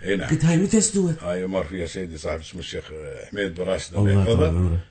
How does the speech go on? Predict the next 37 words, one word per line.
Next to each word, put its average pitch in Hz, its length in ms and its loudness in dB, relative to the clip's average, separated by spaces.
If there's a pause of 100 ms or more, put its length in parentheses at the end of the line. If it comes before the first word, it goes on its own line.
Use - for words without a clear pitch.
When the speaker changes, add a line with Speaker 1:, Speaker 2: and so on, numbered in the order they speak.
(120)
Speaker 2:
نعم. 87 120 2
Speaker 1:
قال 101 160 4
لهم: 98 240 -4
"نبغي 101 200 -4
يسوون 98 480 -6
هذا 92 140 -6
المكان 90 380 -8
كله، 123 300 -4
تعيدون 92 460 -8
الأشياء 85 400 -10
اللي 78 140 -12
موجودة 82 400 -14
وتسوون 80 340 -12
دكاكين 78 560 -12
وهذا 92 220 -10
وسووا 104 260 -2
Speaker 2:
جميل 107 360 8
Speaker 1:
الدكاكين." 170 360 4
Speaker 2:
صراحة، 131 460 4
Speaker 1:
إي 90 120 2
نعم. 98 40 2
Speaker 2:
المطاعم 120 840 4
والمحلات 123 1080 4
و-، 76 120 0 (420)
أنا 120 140 4
كنت 143 160 4
بسيل 143 260 4
المتحف 165 400 2
لكن 110 240 2
يبي 151 220 2
أقول 151 180 2
لهم: 165 100 4
"شو 170 220 2
هذا؟" 151 140 0 (260)
قالوا: 117 260 4
"هذا 104 120 2
سوق." - 340 -8